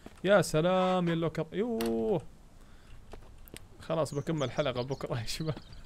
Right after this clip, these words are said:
<laughs> والله اللوت مرة كثير. أهلًا ببجي، أهلًا. المشكلة أن في نفس الوقت ودي أستعرض لكم يعني وأنا ألوت. فأعطوني رأيكم يعني،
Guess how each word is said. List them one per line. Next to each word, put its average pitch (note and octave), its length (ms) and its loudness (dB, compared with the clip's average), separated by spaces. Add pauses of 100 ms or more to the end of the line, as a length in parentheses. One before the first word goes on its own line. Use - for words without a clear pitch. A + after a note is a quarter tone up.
(400)
<laughs> - 600 -14
والله - 360 -2
اللوت C#3+ 360 -2
مرة C#3 340 -2
كثير. C3+ 800 -2 (360)
أهلًا E3 400 8
ببجي، E3 440 6
أهلًا. D#3+ 480 2 (920)
المشكلة G3+ 560 4 (1000)
أن C#3 160 -2
في D#3 100 0
نفس F3+ 220 0
الوقت E3+ 320 0
ودي D#3 200 0
أستعرض D3 400 -2
لكم A#2 280 -4
يعني A#2+ 200 -4
وأنا B2+ 200 -6
ألوت. D3 380 -2 (580)
فأعطوني F#3+ 340 2
رأيكم E3+ 360 4
يعني، A2+ 260 -4